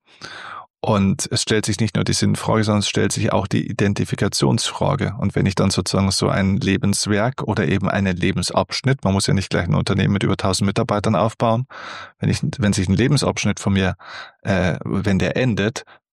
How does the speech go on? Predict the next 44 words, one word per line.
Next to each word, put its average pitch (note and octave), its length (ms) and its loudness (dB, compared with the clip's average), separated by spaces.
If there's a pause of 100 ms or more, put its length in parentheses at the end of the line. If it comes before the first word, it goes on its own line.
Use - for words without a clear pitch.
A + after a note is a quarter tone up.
(220)
und G#2+ 180 2
ich A2+ 120 2
da G#2 140 2
zu - 200 -2
nah F2+ 180 2
dran A2 420 0
bin G2+ 260 0
und G2 320 -2
eben F#2+ 260 0
den F#2+ 300 0
nicht - 400 0
loslassen G2 760 0
kann A2 380 2 (560)
und G#2+ 240 2
dem G2 160 2
praktisch G2+ 360 -2
so G#2 120 2
ein F#2 100 0
bisschen G2 400 0 (220)
emotional G#2 500 2
nachtrauere G2 1000 0
und G#2 180 -4
somit A#2 280 2
auch A2 240 0
nichts - 320 -2
Neues G2 300 2
finde. C3+ 340 4
Das - 200 2
ist A#2+ 60 2
ja, - 100 2
das - 180 -8
Problem C#3 320 2
ist A2+ 120 0
ja A2 80 4
nicht, C3 220 0
dass, - 200 -2
dass, - 260 -2
dass G2+ 200 0
der G2 120 0
vorbei G#2+ 360 2
ist. F2+ 160 -4
Das F#2 100 -6
Problem G#2+ 340 0
ist, - 160 -2